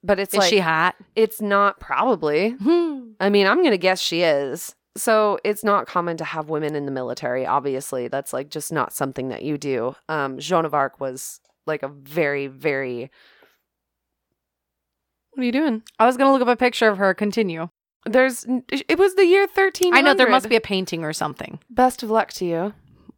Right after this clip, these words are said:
Speaker 2: What was her full name?
Speaker 1: Jeanne de Clisson, also known as Jeanne de Belleville, also known as the Lioness of Brittany.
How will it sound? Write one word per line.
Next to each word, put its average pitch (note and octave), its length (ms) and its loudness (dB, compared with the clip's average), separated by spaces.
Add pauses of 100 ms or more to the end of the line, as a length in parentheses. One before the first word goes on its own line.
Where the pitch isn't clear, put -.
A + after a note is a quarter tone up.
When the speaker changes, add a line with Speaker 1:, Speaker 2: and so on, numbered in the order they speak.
(140)
Speaker 2:
What F#3 120 -8
was F#3+ 140 -10
her G#3+ 80 -10
full G#3 160 -6
name? A3+ 240 -6 (500)
Speaker 1:
Jeanne G#3 340 0
de A3 80 -2
Clisson, G#3+ 680 -2 (800)
also F#3+ 360 0
known G3+ 360 0
as F#3+ 340 -2
Jeanne G3+ 240 -2
de F#3+ 60 -6
Belleville, G3 640 0 (240)
also G#3 340 0
known G3 540 -2 (100)
as F#3 960 -4 (480)
the F#3+ 100 -2
Lioness G3 560 -2
of D#3+ 120 -10
Brittany. C4 500 -4